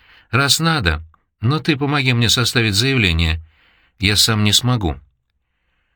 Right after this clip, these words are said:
Андропов положил перед ним лист белой бумаги, протянул авторучку, продиктовал несколько слов. «Прошу освободить меня от занимаемой должности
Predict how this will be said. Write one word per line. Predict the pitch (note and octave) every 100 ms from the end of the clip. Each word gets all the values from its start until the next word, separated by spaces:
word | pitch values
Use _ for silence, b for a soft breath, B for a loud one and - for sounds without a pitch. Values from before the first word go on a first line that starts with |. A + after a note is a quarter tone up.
| _
Андропов | - G#2+ E3+ F#3 C3+
положил | - G2+ G2 F2
перед | F#2+ F#2
ним | F#2 F#2
лист | F#2+ E2
белой | F#2+ F#2+
бумаги, | F2+ A2+ D#3+ D#3 D3+ B2+ _ _
протянул | G2+ G#2+ C#3+ F3
авторучку, | D3 - G#2 E2 - F#2 E2 - _ _ _ _ _
продиктовал | F#2 F2+ F#2+ - G2+ G2
несколько | G2+ G2 G2+ E2+ B2+
слов. | - F#2+ C#2 - _ _ _ _ _ _ _
«Прошу | - F#2 F2+ D3+
освободить | D#3+ - G#2+ G2 G2 C#3+
меня | A#2+ G#2+ G2
от | D#2
занимаемой | F#2 F#2+ A#2 G#2+ F2+
должности | F2 F#3 F3 E3 - E3